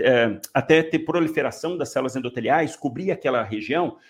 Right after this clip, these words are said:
o organismo precisa tampar aquilo antes. Então, essa é a via intrínseca. É pra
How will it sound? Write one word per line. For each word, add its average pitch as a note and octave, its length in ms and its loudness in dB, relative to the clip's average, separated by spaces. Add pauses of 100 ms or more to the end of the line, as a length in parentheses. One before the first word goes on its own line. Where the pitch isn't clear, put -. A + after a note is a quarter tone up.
(140)
o G3+ 60 6
organismo F#3+ 360 2
precisa G#3 320 -2
tampar G3+ 360 2
aquilo G3+ 340 -2
antes. F#3 420 -4
Então, E3+ 300 -4
essa F3+ 400 -2
é D3 80 0
a B2 80 0
via C3 200 -2
intrínseca. B2 760 -6 (180)
É - 80 -2
pra - 300 -4